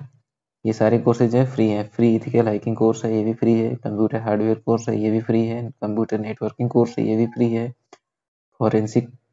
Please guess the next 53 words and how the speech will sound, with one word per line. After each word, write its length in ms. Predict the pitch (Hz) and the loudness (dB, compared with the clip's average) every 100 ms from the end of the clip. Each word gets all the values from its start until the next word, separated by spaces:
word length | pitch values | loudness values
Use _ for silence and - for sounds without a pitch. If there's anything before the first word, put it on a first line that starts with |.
| _ _ 113 | _ _ 2
साइबर 280 | 113 117 | 4 4
फोरेंसिक 500 | - 117 113 117 113 | 2 2 2 2 -4
कोर्स 280 | - 113 113 | 2 2 4
है, 80 | 110 | 0
ये 60 | 107 | 0
भी 100 | 113 | 0
फ्री 220 | 117 113 | 2 2
है, 140 | 110 | 4
एडवांस 440 | 107 107 110 113 - | 2 0 -2 -4 -6
नेटवर्किंग 600 | 110 - 110 - 117 113 - _ _ _ _ - | -6 -2 -2 -2 -4 -4 -10 _ _ _ _ -6
with 160 | 110 - | -6 -2
Cisco 340 | 107 - 117 | -4 0 -2
सीसीएन 440 | - 113 - 113 113 | 0 -2 -2 -2 -2
है, 80 | 110 | -2
ये 80 | |
भी 120 | 110 113 | 0 2
कोर्स 240 | 117 113 | 2 0
फ्री 220 | 113 113 | 0 0
है, 80 | 113 | 0
इस 160 | 131 120 | -2 -6
पर 120 | 120 | -4
भी 160 | 113 113 | 2 2
आप 140 | 113 | 2
क्लिक 180 | 117 113 | -2 0
करके 280 | 117 110 120 | -2 0 -4
और 180 | 120 110 | -4 -6
आप 140 | 110 - | -6 -8
इसको 240 | - 113 | -10 -4
आप 180 | 113 113 _ 117 | -4 -4 _ -20
स्टार्ट 400 | - 113 110 - | -2 2 2 0
लर्निंग 320 | 107 113 107 | -4 -4 -4
पर 80 | 110 | -6
क्लिक 200 | 110 - | -6 -10
करके 200 | - 117 | -12 -14
इसको 180 | - 113 | -6 -6
आप 140 | 110 | -6
स्टार्ट 300 | 113 107 104 | -6 -4 -4
कर 120 | - - | -6 -8
सकते 300 | - - 117 | -8 -4 -2
हैं। 280 | 135 151 - _ _ _ _ - | -2 -4 -14 _ _ _ _ -8
इसके 240 | 113 - | -4 2
लिए 100 | 123 | 2
यहाँ 160 | 120 117 | 4 2
पे 140 | 123 | 2
click 320 | 123 117 113 113 | 2 2 2 2
here 160 | 110 | 2
to 120 | 120 113 | 2 -2
continue 420 | 107 107 117 117 | 0 0 0 2
पर 140 | 117 | 0
क्लिक 200 | 113 113 | 0 -2
करेंगे 320 | 123 127 135 143 | 0 0 -2 -2
और 180 | 113 117 | 0 0
ये 180 | 143 | -2